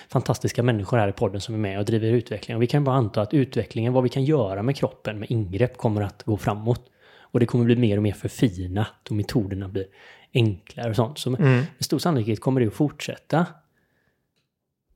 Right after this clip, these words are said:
Speaker 1: Och nu när jag har suttit och känt lite och varit i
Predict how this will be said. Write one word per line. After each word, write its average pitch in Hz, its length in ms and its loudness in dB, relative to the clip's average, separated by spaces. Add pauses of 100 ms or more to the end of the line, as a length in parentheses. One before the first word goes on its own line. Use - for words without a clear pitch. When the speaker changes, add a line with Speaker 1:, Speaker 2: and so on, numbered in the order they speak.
(100)
Speaker 1:
Och 143 360 2 (1300)
nu 156 280 4
när 143 100 4
jag 131 160 4
har 160 80 4
suttit 170 280 2
och 117 120 2
känt 185 800 0
lite 196 180 2
och 127 60 2
varit - 240 -2
i 117 80 -2